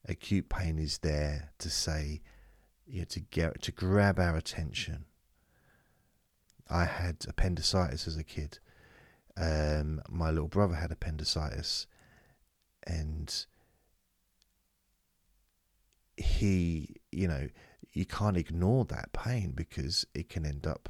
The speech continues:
uh, very serious. Now, my brother didn't ignore it, went to the hospital. They told him there was nothing wrong with him,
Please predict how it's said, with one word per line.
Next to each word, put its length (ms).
uh, 320
very 220
serious. 680
Now, 100
my 160
brother 300
didn't 300
ignore 420
it, 180
went 200
to 100
the 80
hospital. 640
They 160
told 360
him 120
there 100
was 120
nothing 260
wrong 180
with 120
him, 280